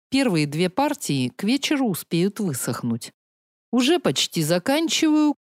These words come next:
когда на горизонте появляются Чайка и Кайра. Рановато для окончания работы на огороде. Наверняка сбежали. Сову они не любят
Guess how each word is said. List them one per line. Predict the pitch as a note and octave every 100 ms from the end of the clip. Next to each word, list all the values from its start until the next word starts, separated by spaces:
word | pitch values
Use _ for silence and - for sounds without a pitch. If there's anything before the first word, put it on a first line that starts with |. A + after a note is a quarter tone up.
| _ -
когда | G#3+ A3+ B3 E4+
на | C4
горизонте | D#3 D3+ D3+ C#3+ F#3 B3+ D4 E4+
появляются | - A3 E3+ C#3 C#3 F3+ A#3 A#3 - C#4
Чайка | - - D3 D3+ - G#3+ - -
и | G3 -
Кайра. | - E3+ C3 C3 B2 A#2 _ _ _ _
Рановато | F3+ G#3 B3 E4 D#4+ A3 G3+ B3
для | C4
окончания | C4 B3+ B3 - F#3 D3+ D3
работы | D3+ F3 D#3 -
на | C#3 D3
огороде. | E3+ G3+ E3+ B2 B2 A#2 _ _
Наверняка | G3 G3 G#3 A3+ A#3+ B3 - C#3+
сбежали. | C#3+ D#3+ D3+ C#3 A#2+ A#2+ - _ _ _
Сову | - - A#3+ C#4+
они | B3 A3+
не | A#3 B3
любят | C#4+ D4 C3+